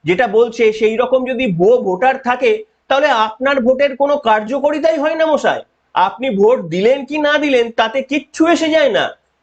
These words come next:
তো সেই কারণেই কি আমাদের আরো একবার ভারতবর্ষের পশ্চিমবঙ্গের গণতন্ত্রকে মজবুত করার জন্য নির্বাচন কমিশনের পাশেই দাঁড়ানো উচিত বলে মনে করেন না? যদি মনে করেন, তাহলে কমেন্ট বক্সে অবশ্যই কমেন্ট করুন।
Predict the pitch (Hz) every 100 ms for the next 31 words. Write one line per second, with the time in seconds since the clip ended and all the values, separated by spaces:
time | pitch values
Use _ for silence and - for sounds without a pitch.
0 | _ 180 - 190 196 240 - 151 214 294
1 | 330 277 156 - _ _ - 180 254 262
2 | 262 - 147 254 269 269 226 269 269 -
3 | _ _ _ _ 131 151 226 254 214 254
4 | 247 269 262 254 - 175 - 247 262 247
5 | 254 247 254 185 139 170 226 208 247 233
6 | 254 254 208 160 165 196 254 - 240 254
7 | 208 226 240 240 240 156 170 170 220 247
8 | 240 233 233 233 240 247 220 247 - 233
9 | 233 233 254 247 233 247 208 240 240 233
10 | 285 320 349 311 160 - _ _ - 135
11 | 165 208 285 302 302 302 - 240 247 254
12 | 254 285 277 277 - 269 214 233 226 262
13 | 254 254 269 254 247